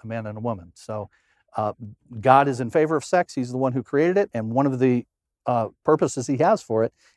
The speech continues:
is pleasure within, within marriage. Now, lastly, engaging the culture when there are no rules.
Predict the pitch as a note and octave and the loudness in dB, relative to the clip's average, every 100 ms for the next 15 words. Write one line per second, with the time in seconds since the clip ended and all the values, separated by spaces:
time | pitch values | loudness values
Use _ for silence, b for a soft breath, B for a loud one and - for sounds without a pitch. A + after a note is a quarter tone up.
0 | C3+ C3+ - - F#3 D3+ A#2 A2 A2+ - | -4 -4 -2 2 2 4 0 0 -2 -2
1 | A#2+ G#2+ - - G#2 A2+ G2+ F2+ - _ | -4 -6 -10 -14 -10 -8 -10 -14 -18 _
2 | _ _ _ _ _ _ - C#3+ C3 G2 | _ _ _ _ _ _ 0 4 4 2
3 | - B2+ B2+ A#2+ - A2 G2+ F#2+ C#3+ D3 | -4 0 0 0 -4 -6 -6 2 4 4
4 | C#3+ C3 A2 G#2+ - D#3 C#3 - G#2 G2 | 2 -2 -2 -6 0 2 2 -4 -8 -8
5 | A#2 A2 - A#2 A2+ G2+ G2 G2+ F2+ _ | -6 -6 -4 -4 -4 -8 -8 -10 -12 _
6 | - | -20